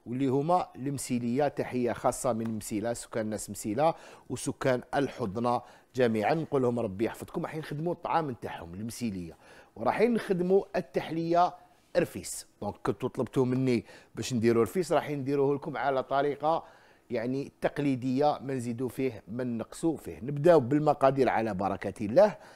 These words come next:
ثلاثمية وخمسين غرام تاع اللوبيا طايبه، تكون طايبه، تشللوها دو فوا ولا تروا فوا. من المستحسن انكم تشمخوها في الليل،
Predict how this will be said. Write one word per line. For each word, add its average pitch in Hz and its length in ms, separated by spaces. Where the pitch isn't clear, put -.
ثلاثمية 202 380
وخمسين 180 400
غرام 170 300
تاع 143 180
اللوبيا 156 520
طايبه، 175 460
تكون 135 260
طايبه، 117 460
تشللوها 123 640
دو 123 200
فوا 127 180
ولا 113 160
تروا 104 340
فوا. 143 180
من 156 180
المستحسن 131 680
انكم 143 480
تشمخوها 127 600
في - 100
الليل، 147 320